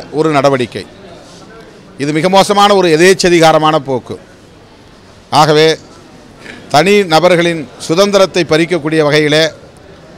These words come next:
மத்திய அரசு அவர்களின் இணைய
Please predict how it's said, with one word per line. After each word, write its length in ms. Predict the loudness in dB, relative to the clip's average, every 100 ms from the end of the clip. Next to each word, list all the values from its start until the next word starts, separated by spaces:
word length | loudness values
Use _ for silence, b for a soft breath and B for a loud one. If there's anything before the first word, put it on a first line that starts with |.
| -20 -20 -20 -20 -20 -20 -20 -20 -20 -20 -20 -12 -4
மத்திய 260 | -2 2 4 6
அரசு 300 | 4 0 -4 -6 -10 -20 -20 -20 -20 -20 -20 -20 -20 -20 -20 -18 -2 2
அவர்களின் 400 | 2 2 0 -4 -14 -20 -20 -20 -20 -20 -20 -12 -4
இணைய 240 | 0 2